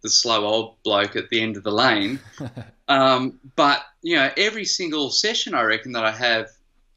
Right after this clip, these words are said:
Speaker 1: that I've had there, um, you know, four days a week, I just wanna stop and make some excuse to hop out of the pool.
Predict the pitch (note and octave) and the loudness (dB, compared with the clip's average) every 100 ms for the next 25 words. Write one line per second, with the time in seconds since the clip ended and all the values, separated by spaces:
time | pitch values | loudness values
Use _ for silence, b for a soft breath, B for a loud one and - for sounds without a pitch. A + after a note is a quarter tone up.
0 | - B2+ A#2 - C3+ C3+ C3 G#2+ F#2+ G#2 | -6 -2 -2 -2 0 0 -2 -4 -4 -6
1 | G#2 _ - A2+ A2 A2 A2 G#2+ _ _ | -12 _ -6 0 2 0 -2 -8 _ _
2 | _ _ _ _ _ _ _ _ _ _ | _ _ _ _ _ _ _ _ _ _
3 | - C#3 B2 - E3 C#3 B2+ A#2+ A#2 A#2 | -4 -2 -2 0 2 2 0 -2 -2 -2
4 | - - C3 A#2+ C3 A#2 A2+ A#2 _ - | -2 -6 -6 -8 -6 -4 -6 -8 _ 0
5 | - - A#2 A#2 - A2+ G#2+ B2+ C3 - | 0 4 2 2 -2 -4 0 -2 0 -2
6 | B2 A2+ - - A#2 G#2+ - A2 A#2+ A#2+ | -2 -4 -6 -6 -4 -6 -6 -4 -4 0
7 | G#2+ G#2 G2+ - - G#2 | 0 0 -4 -2 -2 -2